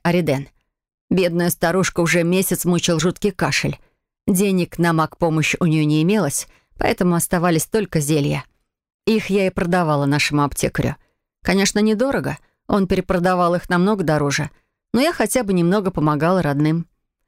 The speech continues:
К слову, я обладала уникальной особенностью. Полностью лишённая дара, без малейшей магической искры,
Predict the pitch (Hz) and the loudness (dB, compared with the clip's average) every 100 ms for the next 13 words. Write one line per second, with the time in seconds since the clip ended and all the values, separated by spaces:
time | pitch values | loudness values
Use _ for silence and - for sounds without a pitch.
0 | _ _ _ _ - - 233 208 202 202 | _ _ _ _ -6 -2 0 0 0 -2
1 | - 190 190 175 190 175 196 185 185 185 | 0 0 0 0 0 0 0 2 0 0
2 | 185 175 175 170 - 202 147 143 - - | 0 0 0 0 -2 0 0 -2 -2 -6
3 | - - _ _ _ _ - 190 247 170 | -6 -14 _ _ _ _ -4 0 0 -2
4 | 175 160 160 214 190 180 185 277 165 - | 0 0 0 2 2 2 2 0 -2 -10
5 | _ _ - 196 220 226 208 - 190 196 | _ _ -2 0 0 0 0 0 0 0
6 | 175 - - 254 - - - | 0 -2 -2 -2 -2 -4 -4